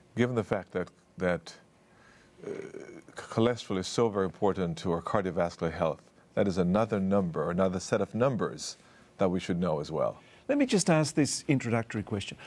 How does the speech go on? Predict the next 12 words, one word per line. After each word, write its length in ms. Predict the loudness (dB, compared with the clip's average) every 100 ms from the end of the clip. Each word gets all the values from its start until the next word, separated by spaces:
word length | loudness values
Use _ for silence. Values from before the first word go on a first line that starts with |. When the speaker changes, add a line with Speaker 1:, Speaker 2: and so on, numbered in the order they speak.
| -20 -20 -8
Speaker 2:
What, 260 | 0 0
what 240 | 2 0 0
does, 280 | -2 -2 -6
what 160 | -2 0
is 320 | 4 2 2
cholesterol, 720 | -2 0 0 0 0 2 2
and 140 | 2 2
what 180 | 0 0
does 160 | 0
the, 220 | 2 0 2
the 120 | 0
number 480 | 2 2 2 0